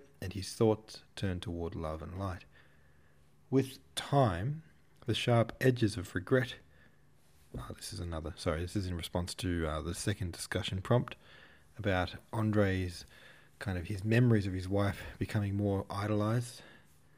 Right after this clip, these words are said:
"With time, the sharp edges of regret are worn down, and Andre can look at his wife's portrait without recrimination for how he treated her.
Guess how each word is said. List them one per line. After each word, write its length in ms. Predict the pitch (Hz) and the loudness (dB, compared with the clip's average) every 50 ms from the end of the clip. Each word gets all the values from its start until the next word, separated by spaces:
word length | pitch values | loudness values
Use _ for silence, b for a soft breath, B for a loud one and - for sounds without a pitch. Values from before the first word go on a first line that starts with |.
| b b b b b b b b b b - | b b b b b b b b b b -2
"With 140 | 147 131 - | -2 -2 4
time, 280 | - 143 147 147 143 139 | 6 8 10 10 8 8
the 80 | 131 | 6
sharp 320 | - - 135 127 123 120 - | 6 8 8 10 10 10 8
edges 280 | 117 107 110 104 - | 6 4 4 2 0
of 100 | 101 101 | 0 0
regret 300 | 104 92 - - 107 101 | -2 0 2 2 2 2
are 20 | 98 | 0
worn 340 | 92 95 98 95 92 92 | 0 -2 -2 -2 -2 -2
down, 260 | 87 90 90 90 90 87 | -2 -2 -2 0 -2 0
and 100 | 87 92 | 0 0
Andre 260 | 101 101 110 104 101 | 0 2 2 0 0
can 240 | - - 101 101 101 | 0 -4 -4 -4 -4
look 120 | 113 - | -4 -2
at 40 | 120 | -2
his 160 | 127 120 117 | -2 0 2
wife's 260 | 110 101 98 95 - - | 4 4 2 2 -2 -8
portrait 400 | - - 139 135 120 - - 87 | 2 6 6 6 6 4 0 -2
without 340 | 90 95 92 87 87 87 90 | -2 -2 -2 -2 -2 -2 -4
recrimination 1500 | 98 95 95 92 - - - - - - - - - - - - - 120 104 98 98 110 127 127 - - 101 117 135 B B B B B B B B B B B B B - | -6 -4 -4 -4 -6 -8 -12 -16 -16 -18 -18 -18 -18 -18 -12 -2 2 2 2 4 4 4 4 4 2 0 -2 -2 -4 B B B B B B B B B B B B B -12
for 100 | - - | -12 -8
how 220 | - 110 90 90 | -4 -4 -2 -2
he 120 | - 92 | -4 -4
treated 360 | 87 - - 117 110 101 98 - | -6 -4 -2 -2 -2 -2 -4 -6
her. 180 | 80 85 87 | -8 -10 -10